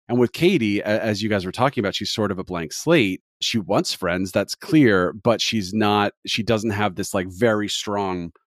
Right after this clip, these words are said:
strong, strong, strong objective. But then as the movie goes on, then she sort of gets, as you guys were talking about, pulled into kind of becoming a plastic, but her objective is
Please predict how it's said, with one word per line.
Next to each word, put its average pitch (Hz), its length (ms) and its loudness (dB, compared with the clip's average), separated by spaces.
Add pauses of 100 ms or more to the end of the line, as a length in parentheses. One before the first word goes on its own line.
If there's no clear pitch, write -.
(140)
strong, 107 440 0
strong, 98 280 0
strong 95 380 0
objective. 87 680 -6 (220)
But 104 220 -2
then 110 400 2 (260)
as 131 300 2
the 120 80 2
movie 107 220 2
goes 95 260 0
on, 120 360 4
then 117 220 0
she - 160 -4
sort 104 220 0
of 92 40 -10
gets, 104 220 -4
as 87 100 -12
you 107 60 -6
guys 95 160 -4
were 90 60 -10
talking 120 280 0
about, - 200 -6
pulled 127 420 2
into 98 760 2 (680)
kind 113 260 0
of 101 60 0
becoming 104 320 -2
a 95 40 -6
plastic, 101 440 -2
but 110 120 0
her 113 120 2
objective 110 600 0
is 107 440 0